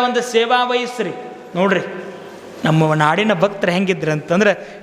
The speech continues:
ಕೇಳಿ ಸೇವಾ ಮಾಡುವಂತಹ ಭಕ್ತರು ಯಾರಾದರೂ ಇದ್ರೆ ಅತನಿ ಭಾಗದೊಳಗಿನ ಭಕ್ತರಂದ್ರೆ ತಪ್ಪಾಗ್ಲಿಕ್ಕಿಲ್ಲ. ಅಂಥ ಕಾರ್ಯಕ್ರಮದೊಳಗೆ ಬಂದು ನಮಸ್ಕಾರ ಮಾಡಿ, "ನಮಗೂ ಏನಾರ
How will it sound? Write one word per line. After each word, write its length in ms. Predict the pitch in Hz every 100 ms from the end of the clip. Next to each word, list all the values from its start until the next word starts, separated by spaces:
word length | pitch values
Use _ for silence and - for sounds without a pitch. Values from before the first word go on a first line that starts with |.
| -
ಕೇಳಿ 480 | - 208 285 311 302
ಸೇವಾ 500 | - 277 277 294 285
ಮಾಡುವಂತಹ 680 | 277 277 277 269 - 262 262
ಭಕ್ತರು 400 | 254 254 - 247
ಯಾರಾದರೂ 440 | 240 240 233 240
ಇದ್ರೆ 200 | 247 247
ಅತನಿ 500 | 226 170 180 226 240
ಭಾಗದೊಳಗಿನ 640 | 214 220 220 220 220 214
ಭಕ್ತರಂದ್ರೆ 540 | 202 190 196 208 202 196
ತಪ್ಪಾಗ್ಲಿಕ್ಕಿಲ್ಲ. 840 | 190 175 185 180 180 180 180 180 170 - - - - - - - - - - - - - - - - - - - - - - - - - - - - - - - - - - -
ಅಂಥ 240 | 202 226 285 294 294
ಕಾರ್ಯಕ್ರಮದೊಳಗೆ 800 | 285 285 294 277 277 285 277 277
ಬಂದು 260 | 277 285
ನಮಸ್ಕಾರ 500 | 262 269 277 285 277
ಮಾಡಿ, 560 | 269 285 277 233 - -
"ನಮಗೂ 300 | 247 302 320
ಏನಾರ 300 | 302 311 311